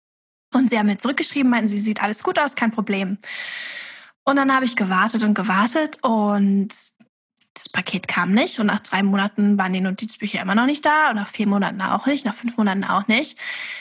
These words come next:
Ich hatte komplett das Weihnachtsgeschäft zu dem Jahr verpasst,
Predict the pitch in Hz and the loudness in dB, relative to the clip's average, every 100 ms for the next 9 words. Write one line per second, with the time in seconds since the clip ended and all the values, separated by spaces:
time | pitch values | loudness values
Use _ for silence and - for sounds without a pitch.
0 | - 220 - 233 240 233 214 214 233 233 | -4 -2 0 0 -2 0 0 0 0 0
1 | 254 - 208 - 180 190 196 - 233 - | -2 -4 -4 0 0 0 -2 -2 -2 0
2 | 233 - - 226 233 220 220 233 240 - | -2 -2 -2 2 4 4 2 0 -4 0
3 | 254 330 - - | 0 0 -6 -12